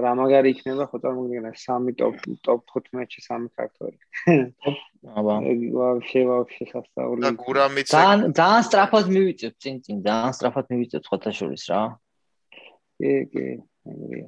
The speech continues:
Speaker 2: რაც კაია, მე ხა წარმოვიდგინე შენ რა დღეში ხარ, როგორ გჭამს ეს ყველაფერი და როგორ გინდა იქ შევარდნა, მაგრამ
Speaker 1: ნუ, ეგ არაფერი, კაცო, ყველაფერს თავისი დრო აქვს, ხო იცი.
Speaker 2: იმედია, შენ დროს უკვე
Speaker 1: ხო.
Speaker 2: ბილეთებიც იქნება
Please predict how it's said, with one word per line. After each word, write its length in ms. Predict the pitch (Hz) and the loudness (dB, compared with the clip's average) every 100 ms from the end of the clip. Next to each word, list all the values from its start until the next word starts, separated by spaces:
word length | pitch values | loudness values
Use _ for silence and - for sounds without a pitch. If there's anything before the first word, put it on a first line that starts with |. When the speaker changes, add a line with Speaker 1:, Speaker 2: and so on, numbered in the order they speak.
| _ | _
Speaker 2:
რაც 200 | 107 123 123 | -4 -4 2
კაია, 320 | 120 127 113 | 4 6 4
მე 160 | 131 156 | 4 4
ხა 120 | 156 151 | 2 4
წარმოვიდგინე 520 | 139 147 143 151 156 | 4 4 2 0 0
შენ 340 | - 151 147 | 0 -2 2
რა 60 | 131 | 0
დღეში 320 | 120 127 - 117 | 0 -6 -8 -2
ხარ, 200 | 143 131 | 0 0
როგორ 360 | 120 117 127 - | -2 -4 -6 -4
გჭამს 340 | 117 123 117 | -4 -4 -6
ეს 120 | - | -18
ყველაფერი 420 | - 107 107 113 117 | -6 -4 -2 -4 0
და 80 | 117 | 0
როგორ 180 | 113 113 | 0 -6
გინდა 240 | 113 113 120 | -10 0 0
იქ 80 | 113 | 0
შევარდნა, 480 | - 107 107 92 95 92 | 0 2 2 -2 -8 -6
მაგრამ 260 | 98 117 - _ _ - - - - _ _ _ _ _ _ | -6 -8 -10 _ _ -18 -16 -18 -20 _ _ _ _ _ _
Speaker 1:
ნუ, 100 | - - 175 | -8 -4 -2
ეგ 80 | 160 | 0
არაფერი, 500 | 165 156 160 139 - | -2 -4 -4 -6 -6
კაცო, 240 | - - - | -10 -12 -10
ყველაფერს 340 | 131 139 143 - | -2 0 -2 -2
თავისი 380 | 127 120 117 120 | -2 -2 -6 -8
დრო 160 | 120 123 120 | -4 -2 -2
აქვს, 160 | - - | -6 -12
ხო 100 | - | -12
იცი. 220 | - _ _ _ _ _ _ _ _ _ _ _ _ _ _ _ _ _ _ _ _ | -12 _ _ _ _ _ _ _ _ _ _ _ _ _ _ _ _ _ _ _ _
Speaker 2:
იმედია, 360 | 127 127 139 131 | 2 6 6 6
შენ 200 | 139 120 | 2 2
დროს 160 | 131 120 | 2 2
უკვე 260 | 117 123 | 2 6
Speaker 1:
ხო. 140 | 123 98 | 6 4
Speaker 2:
ბილეთებიც 560 | 113 117 - 113 117 | 0 0 0 -4 -4
იქნება 360 | 110 - 117 | -8 -4 -2